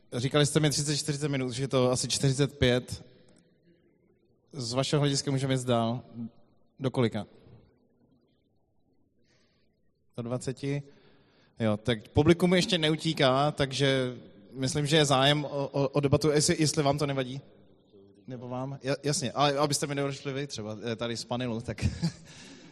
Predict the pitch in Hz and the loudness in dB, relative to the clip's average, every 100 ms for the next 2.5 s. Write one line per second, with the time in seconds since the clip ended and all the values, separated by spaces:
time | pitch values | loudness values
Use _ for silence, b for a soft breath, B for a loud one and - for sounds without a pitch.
0 | B - - - B B B B _ - | B -20 -20 -20 B B B B _ -4
1 | 123 123 123 123 135 165 165 123 110 120 | 0 2 2 2 6 6 6 0 -2 2
2 | 139 143 147 - - | 6 6 6 2 -2